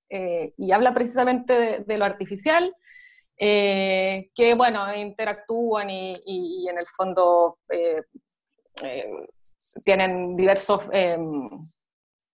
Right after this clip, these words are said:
eh, eh, condiciones y calidades que hay que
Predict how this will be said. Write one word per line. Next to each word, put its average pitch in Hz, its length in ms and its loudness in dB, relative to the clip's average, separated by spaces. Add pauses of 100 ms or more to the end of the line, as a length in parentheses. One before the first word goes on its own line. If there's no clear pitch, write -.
(440)
eh, - 420 -4
eh, - 520 -6 (800)
condiciones 220 1000 2
y 202 300 -4
calidades 208 840 2
que 202 440 -2
hay 202 140 -6
que 202 220 -6